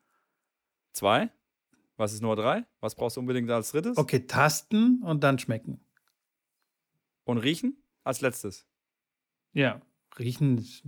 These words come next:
Speaker 2: jetzt nicht so, oder? Hey, wie viele
Speaker 1: Stinkt
Speaker 2: Leute
Speaker 1: eh
Speaker 2: haben
Speaker 1: meistens.
Speaker 2: ihr Geruchssinn?
Speaker 1: <laughs>
Speaker 2: Wie, wie, wie viele Leute, nein, aber das kannst du ja abschätzen. Wie viele Leute haben ihren Geruchssinn, äh,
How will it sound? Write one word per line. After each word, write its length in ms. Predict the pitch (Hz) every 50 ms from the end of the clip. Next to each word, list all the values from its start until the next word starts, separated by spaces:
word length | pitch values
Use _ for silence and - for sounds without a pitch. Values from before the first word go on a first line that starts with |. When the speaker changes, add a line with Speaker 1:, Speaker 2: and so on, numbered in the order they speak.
| 135 123 120
Speaker 2:
jetzt 220 | 113 - - -
nicht 160 | 127 123 123 -
so, 260 | - 127 117 110 - _ _ _ _ _ _ _ _ _ -
oder? 360 | - 123 139 175 202 196 - _ _ _ _ _ _ _ _ _ _ _ _ _
Hey, 220 | - 143 151 160 151
wie 80 | 156
viele 220 | - - 165 151 151
Speaker 1:
Stinkt 240 | 147 147 151 156
Speaker 2:
Leute 40 | 156
Speaker 1:
eh 80 | 156 156
Speaker 2:
haben 80 | 151
Speaker 1:
meistens. 320 | 143 135 135 143 143 131 123
Speaker 2:
ihr 80 | 143
Geruchssinn? 480 | 135 151 190 190 - - 165 147 - - 320
Speaker 1:
<laughs> 60 | 311 320 - 339 294 - - 320 - - - 269 - _ _ _ _ _ _ _ _ _ - 127
Speaker 2:
Wie, 140 | 127 160 -
wie, 220 | 196 156 156 156 147
wie 120 | 156 175 160
viele 220 | - 165 160 156
Leute, 360 | 151 147 147 147 143 147 135 131
nein, 280 | 135 151 180 208 202
aber 140 | 170 139 131
das 140 | 127 120 -
kannst 220 | - 147 143 -
du 60 | 147
ja 100 | 135 127
abschätzen. 640 | 135 156 - - - 160 131 - - - 143 117 - _ _ _ _ _ _ _ _ _ _ _ _ -
Wie 100 | 139 123
viele 220 | 165 156 147 147
Leute 260 | 139 139 143 139 143
haben 200 | 139 143 139 135
ihren 180 | 131 131 127 123
Geruchssinn, 720 | 123 127 131 151 147 - - - - 143 135 131 127 127 - - _ _ _ _ _ _ _ - _ - -
äh, 520 | 143 135 131 127 127 127 123 123 120 120